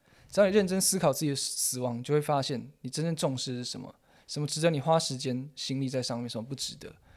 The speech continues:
那这样子，你时时刻刻把死亡这个念头置于脑中，你未来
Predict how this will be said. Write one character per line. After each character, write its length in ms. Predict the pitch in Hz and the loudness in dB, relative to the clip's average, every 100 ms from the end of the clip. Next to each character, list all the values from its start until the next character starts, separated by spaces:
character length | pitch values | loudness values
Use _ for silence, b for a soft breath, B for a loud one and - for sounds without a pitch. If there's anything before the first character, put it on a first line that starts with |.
| b b b | b b b
那 100 | 170 | 0
这 140 | 214 | 4
样 100 | 185 | 4
子， 140 | 147 127 | 4 -4
你 180 | 123 - b | -6 -10 b
时 160 | - 160 | -4 -2
时 120 | 156 | 0
刻 160 | 165 190 | 2 6
刻 140 | 190 | 6
把 240 | 156 143 147 | 6 4 2
死 220 | - 131 | 0 0
亡 280 | 117 113 131 - | -2 -2 -12 -4
这 100 | 170 | 0
个 40 | |
念 180 | 170 151 | 2 2
头 160 | 127 123 | 0 -4
置 180 | - 143 | -2 -2
于 80 | 131 | -2
脑 180 | 95 | -4
中， 260 | 120 107 123 | -6 -8 -8
你 120 | 139 | -6
未 180 | 156 196 | 4 6
来 180 | 151 | 6